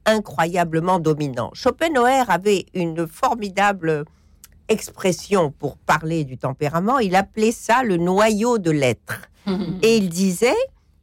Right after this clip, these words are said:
Speaker 1: là, en la circonstance, je voudrais pas le, le, voilà, déformer, ce que nous observons en nous-mêmes, nous avons beau vieillir dans notre intérieur,
Speaker 2: Ouais.
Speaker 1: nous nous sentons toujours le même que nous étions dans notre jeunesse, dans notre enfance même.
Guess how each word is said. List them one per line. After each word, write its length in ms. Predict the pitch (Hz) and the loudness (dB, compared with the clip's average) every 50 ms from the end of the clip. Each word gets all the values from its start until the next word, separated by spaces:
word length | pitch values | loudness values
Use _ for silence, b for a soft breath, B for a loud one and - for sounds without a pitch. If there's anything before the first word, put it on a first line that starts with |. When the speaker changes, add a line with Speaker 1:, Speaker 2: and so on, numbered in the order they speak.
| _ - | _ -6
Speaker 1:
là, 300 | 143 143 175 254 320 - - | -2 0 0 0 0 0 0
en 80 | 165 160 | 0 0
la 160 | 151 156 160 | 0 0 -2
circonstance, 680 | 156 - - - - 160 160 - - - 285 392 415 339 | -4 -8 -12 -8 -4 -4 -4 -4 -2 0 0 0 2 0
je 60 | 208 | -2
voudrais 320 | 175 175 175 160 151 160 160 | -4 -4 -6 -4 -2 -2 -2
pas 140 | - 165 147 | 0 -2 -2
le, 320 | 131 135 131 113 101 - - | -2 -4 -6 -6 -8 -6 -4
le, 260 | 139 131 113 110 92 | -2 -2 -2 -4 -4
voilà, 220 | - 180 170 147 - | -2 0 2 2 2
déformer, 640 | 139 175 196 196 - 170 - 165 160 170 214 415 466 b b b b b b b | 2 0 0 0 0 -2 -2 0 0 2 2 2 0 b b b b b b b
ce 140 | - - 262 | -2 0 0
que 200 | 254 - 320 311 | 2 4 4 4
nous 180 | 294 262 233 262 | 4 4 4 4
observons 720 | 254 240 202 - 254 247 226 214 202 220 254 247 196 - - _ _ - | 2 2 2 0 0 0 2 0 0 2 2 2 2 0 -2 _ _ 0
en 120 | 208 208 | 2 2
nous-mêmes, 560 | 208 196 180 170 160 147 151 175 233 285 359 403 - _ _ _ _ _ _ | 4 4 2 2 2 2 2 2 2 0 -2 -4 -6 _ _ _ _ _ _
nous 220 | 202 226 254 254 285 | 0 2 2 4 2
avons 280 | 277 269 269 269 269 262 | 2 2 2 2 0 0
beau 260 | 220 202 247 320 403 | 0 2 2 2 2
vieillir 600 | 339 269 247 247 233 202 190 196 214 262 320 233 | 2 0 0 0 0 0 0 0 -2 -2 -2 -2
dans 160 | 190 180 175 | 0 0 2
notre 360 | 180 180 185 180 - - - 302 | 2 2 0 -2 -2 -2 -2 -2
intérieur, 800 | 370 349 - 233 214 190 175 160 160 151 147 175 247 - - | -2 0 0 -2 -2 -2 0 0 2 2 2 2 -2 -4 -4
Speaker 2:
Ouais. 280 | 131 127 127 127 131 - _ - | -4 -4 -4 -4 -8 -12 _ 0
Speaker 1:
nous 180 | 202 254 277 | 0 2 2
nous 120 | 285 294 285 | 0 -2 -4
sentons 460 | 285 - 294 254 247 - 262 247 240 | -2 -2 -2 -2 -2 0 -2 -2 -2
toujours 440 | - - 320 349 339 - 330 330 247 | 0 0 0 2 2 2 2 2 2
le 80 | 202 190 | 2 2
même 360 | 185 180 180 208 247 269 277 | 2 2 2 2 2 0 -2
que 100 | - - | -2 0
nous 280 | 208 196 196 196 190 208 | 2 2 2 2 2 0
étions 360 | 208 202 - - 269 277 285 | 0 0 -2 -2 -2 0 0
dans 140 | 170 180 175 | 0 0 0
notre 340 | 170 175 175 165 - - 170 | 2 0 0 -2 -2 -4 -2
jeunesse, 580 | 160 180 208 196 165 147 165 240 - - - - | 0 0 0 0 2 2 0 0 -2 -6 -6 -2
dans 100 | 170 170 | -2 0
notre 320 | 190 220 220 - - - 269 | 0 0 -2 -4 -6 -4 -4
enfance 680 | 294 285 - - - 220 180 160 151 147 - - - | -4 -4 -6 -4 -2 -2 0 0 -2 -6 -8 -12 -10
même. 300 | 117 123 120 117 110 104 | -8 -8 -6 -8 -10 -12